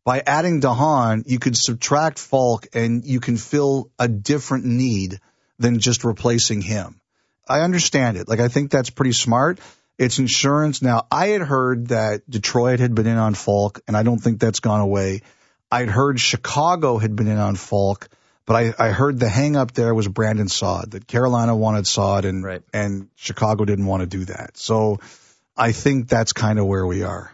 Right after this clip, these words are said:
Speaker 1: And Skinner, the, it's still hanging over everybody too.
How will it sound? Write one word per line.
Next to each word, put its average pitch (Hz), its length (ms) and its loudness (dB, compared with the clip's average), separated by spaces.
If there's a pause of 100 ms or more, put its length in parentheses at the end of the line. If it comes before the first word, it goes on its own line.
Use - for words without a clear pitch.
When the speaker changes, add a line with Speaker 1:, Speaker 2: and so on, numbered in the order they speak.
(160)
Speaker 1:
And 135 140 2
Skinner, 156 480 2
the, 113 300 0
it's 113 160 -2
still 123 240 2
hanging 107 320 2
over 98 300 0
everybody 92 420 -4
too. 90 320 -8